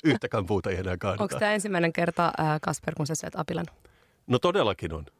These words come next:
Speaker 1: Siis on sellaisia pieniä suolaisia asioita, mutta mä ymmärrän, että ne on niinku fiksuja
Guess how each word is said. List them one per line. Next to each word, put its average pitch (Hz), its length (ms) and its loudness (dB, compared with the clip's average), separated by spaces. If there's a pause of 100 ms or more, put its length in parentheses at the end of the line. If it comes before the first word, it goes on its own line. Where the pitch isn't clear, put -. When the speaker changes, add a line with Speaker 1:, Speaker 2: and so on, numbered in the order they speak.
(360)
Speaker 1:
Siis 113 540 0 (840)
on 131 140 4
sellaisia 143 300 2
pieniä 131 360 4
suolaisia 98 480 0
asioita, 90 360 -2
mutta 92 160 0
mä 107 80 4
ymmärrän, 98 440 4 (240)
että 98 280 0
ne 95 100 4
on 95 80 4
niinku 95 160 2
fiksuja 87 480 -2